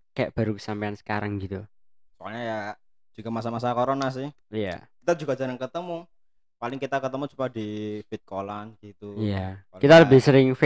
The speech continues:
Speaker 1: C gitu, ya.
Speaker 2: V C gitu.
Speaker 1: Iya, tapi akhirnya, men, akhirnya kita bisa ketemu dan bisa bikin podcast ini.
Speaker 2: Iya sih.
Speaker 1: Walaupun dia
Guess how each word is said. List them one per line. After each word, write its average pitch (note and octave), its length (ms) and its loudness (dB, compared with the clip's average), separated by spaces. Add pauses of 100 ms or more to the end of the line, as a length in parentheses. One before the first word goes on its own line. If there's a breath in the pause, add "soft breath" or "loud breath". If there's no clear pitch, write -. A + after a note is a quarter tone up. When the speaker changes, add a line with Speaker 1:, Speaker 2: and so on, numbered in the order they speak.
Speaker 1:
C - 100 2 (100)
gitu, C#3 180 4
ya. C3 260 10
Speaker 2:
V A#2 140 -2
C - 100 -16 (160)
gitu. A#2+ 300 -10 (500)
Speaker 1:
Iya, G2+ 400 -4
tapi A#2+ 400 4 (760)
akhirnya, A2+ 560 2
men, G#2 320 -4 (340)
akhirnya A2+ 640 -4 (300)
kita A2+ 160 -2
bisa G#2 160 -2
ketemu A2+ 400 -2
dan G#2+ 180 -2 (140)
bisa A2 160 -4
bikin G#2 320 -4
podcast G#2+ 320 -4
ini. G#2 400 -6 (160)
Speaker 2:
Iya G2+ 160 -8
sih. F2+ 160 -16
Speaker 1:
Walaupun C3+ 480 6
dia D3 240 8